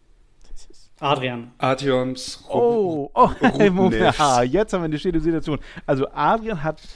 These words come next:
Speaker 1: schnell seinen Namen genannt und sich damit das Recht, äh, auf, äh, sozusagen den ersten Tipp, äh, erspielt.
Speaker 3: Ah, das wusste ich nicht.
Speaker 1: Ja, okay, also, ne, wie gesagt, erstmal kurz Stopp sagen oder Namen sagen oder
Speaker 3: Ja.
Speaker 1: was auch immer.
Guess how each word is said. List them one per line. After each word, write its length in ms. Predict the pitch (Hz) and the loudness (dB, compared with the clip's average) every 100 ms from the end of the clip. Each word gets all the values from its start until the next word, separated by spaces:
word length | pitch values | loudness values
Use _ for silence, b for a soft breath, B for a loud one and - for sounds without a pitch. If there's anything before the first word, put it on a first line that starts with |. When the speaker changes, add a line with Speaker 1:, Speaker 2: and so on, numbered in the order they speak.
| - | -16
Speaker 1:
schnell 460 | - 156 175 233 | -8 -2 2 2
seinen 200 | 190 160 147 | 2 0 0
Namen 280 | 147 214 | -2 -2
genannt 320 | 214 220 233 196 | -4 -4 -4 -6
und 100 | 160 | -8
sich 160 | 147 | -6
damit 360 | - 143 165 156 | -6 -4 -6 -6
das 340 | 127 117 107 | -6 -8 -8
Recht, 480 | 120 226 294 - - b b b b 175 | -2 -2 -4 -12 -18 b b b b -4
äh, 180 | 165 | -2
auf, 380 | 175 170 165 - | 0 -2 -4 -10
äh, 460 | 160 165 160 165 160 | -10 -6 -6 -6 -6
sozusagen 320 | 165 - 156 | -8 -8 -6
den 100 | 165 | -4
ersten 340 | 185 196 170 | -2 -4 -6
Tipp, 220 | 151 - 262 - | -8 -8 -8 -10
äh, 500 | 190 156 151 147 143 147 151 147 151 - 143 B B - - - | -6 -6 -4 -6 -10 -14 -16 -18 -18 -18 -18 B B -14 -12 -10
erspielt. 340 | - 170 - 120 | -4 -4 -2 2
Speaker 3:
Ah, 40 | |
das 180 | 143 - | 2 2
wusste 220 | 160 - | -2 -4
ich 80 | 117 | -4
nicht. 340 | 117 110 - | -4 -6 -4
Speaker 1:
Ja, 260 | 147 160 220 | 4 4 4
okay, 320 | 185 185 185 247 | -4 -2 -2 0
also, 240 | 151 214 | 0 0
ne, 160 | 165 196 | 0 -2
wie 40 | |
gesagt, 180 | 180 170 | -4 -6
erstmal 300 | 202 214 220 | -8 -8 -6
kurz 220 | - 214 | -4 -4
Stopp 260 | - 240 220 | -4 -6 -4
sagen 240 | 226 226 | -6 -6
oder 200 | 220 190 | -6 -8
Namen 280 | 180 185 214 | -6 -6 -6
sagen 160 | 208 190 | -8 -6
oder 160 | 165 | -2
Speaker 3:
Ja. 80 | 220 | 0
Speaker 1:
was 100 | 196 | 0
auch 80 | 175 | -4
immer. 220 | 185 208 | -4 -6